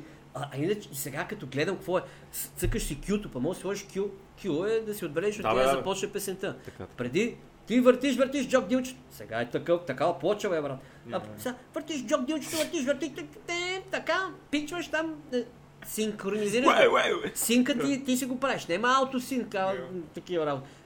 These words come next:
Speaker 1: Слагаш едно Q и това е едно единствено Q. А по-, а сега можеш да сложиш няколко Q-та на парчето, има много готини моменти, от които да започне, да си
Speaker 2: Мгм.
Speaker 1: миксираш с предната, цак, цак.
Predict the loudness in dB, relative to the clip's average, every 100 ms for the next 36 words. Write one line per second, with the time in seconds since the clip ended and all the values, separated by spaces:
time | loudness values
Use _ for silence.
0 | -10 2 4 4 2 2 2 2 0 -2
1 | 0 2 2 2 4 4 2 0 -6 -4
2 | -2 -4 -6 -20 -20 -20 -20 -10 -10 -4
3 | -4 -2 -2 -2 0 0 2 0 0 -4
4 | -4 -4 -2 -4 -2 -4 -4 -2 -2 -2
5 | -4 -4 -4 -2 -2 -2 -2 0 0 0
6 | 0 2 0 -2 -4 -4 -2 -4 -4 -4
7 | -4 -6 -4 -4 -4 -4 -6 -8 -6 -4
8 | -4 -6 -8 -4 -6